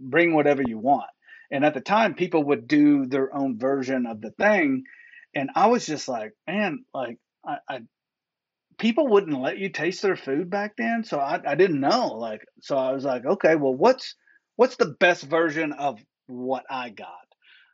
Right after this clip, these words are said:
So that's when I started, uh, creating my own rubs. And then people would say, "Hey, man, I, you know, can I, can I buy some of that rub?" Or so I was like,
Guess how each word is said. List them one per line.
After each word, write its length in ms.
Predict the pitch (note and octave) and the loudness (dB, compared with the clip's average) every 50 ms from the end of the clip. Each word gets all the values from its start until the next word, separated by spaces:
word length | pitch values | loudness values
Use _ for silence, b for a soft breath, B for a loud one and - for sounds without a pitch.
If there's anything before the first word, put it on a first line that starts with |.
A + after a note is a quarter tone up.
| b b _ | b b _
So 400 | - - D3+ C#3 C3 B2+ A#2+ G#2+ A#2 | -12 -8 -6 -4 -4 -4 -6 -6 -2
that's 320 | C3 C#3+ C#3+ D#3+ D#3+ - | 0 2 2 2 0 -2
when 160 | F#3 F3+ E3+ | -4 -2 -2
I 60 | D#3+ | -2
started, 420 | D#3+ D#3 - D3+ D3 D3 C#3+ B2+ A#2+ _ _ _ - - | -2 -4 -2 -2 -2 -2 -2 -4 -8 _ _ _ -10 -8
uh, 340 | B2+ - A#2+ A#2 A2 G#2+ - - _ _ _ _ _ _ _ _ _ _ _ _ _ _ _ _ _ _ | -6 -6 -6 -6 -8 -10 -12 -16 _ _ _ _ _ _ _ _ _ _ _ _ _ _ _ _ _ _
creating 480 | - - - F3 E3 D#3+ D#3+ D#3+ D#3 D#3 | -16 -8 -4 -2 0 0 0 -2 -2 -2
my 140 | D3 C#3+ C#3+ | -2 -2 -2
own 260 | C#3+ D3 D3 C#3 C3+ | -2 -2 -2 -2 -2
rubs. 460 | C3 C#3 C#3 C#3 C#3+ C#3+ D3 D3 C#3+ | 0 2 2 2 2 2 0 -2 -4
And 100 | D3+ D3+ | -2 -2
then 120 | E3 F3 E3+ | -2 -2 -2
people 240 | - A#3 A3+ A#3 | -4 -4 -2 -2
would 100 | G#3+ - | -2 -2
say, 100 | - G3+ | -2 -4
"Hey, 160 | F3+ F3+ A3+ A#3 | -2 -2 -2 -2
man, 360 | A3+ G#3+ G#3+ A3+ A3+ G#3 - - | -2 -2 -2 -2 -4 -6 -8 -10
I, 120 | E3 - _ _ | -12 -14 _ _
you 120 | - D#3+ D#3 | -8 -4 -2
know, 240 | D3+ D3 D3+ D3+ - b b b b b b b b _ _ _ _ B B B B B B _ _ _ _ _ - - _ _ _ - - | 0 0 -2 -4 -6 b b b b b b b b _ _ _ _ B B B B B B _ _ _ _ _ -20 -20 _ _ _ -20 -10
can 160 | - - F#3 G3+ | -6 -2 0 0
I, 140 | A3 A#3+ | 0 0
can 240 | A3+ - - - E3 | -2 -4 -4 0 2
I 60 | F3+ | 2
buy 220 | G3 F3 F3+ G3 G#3+ | 4 4 4 2 2
some 200 | - - B3 A#3+ | 2 0 0 2
of 40 | A#3+ | 2
that 160 | A#3+ A#3 G#3 | 2 2 2
rub?" 420 | A#3 A#3+ B3 B3+ B3+ B3+ B3 A3 | 2 0 0 2 0 0 0 0
Or 300 | G3+ E3 D#3+ D3+ C#3+ B2+ | 0 0 0 0 -2 -6
so 140 | - - D#3+ | -6 -4 -2
I 60 | D#3+ | -2
was 100 | F3+ F3 | -2 -4
like, 100 | - - | -8 -16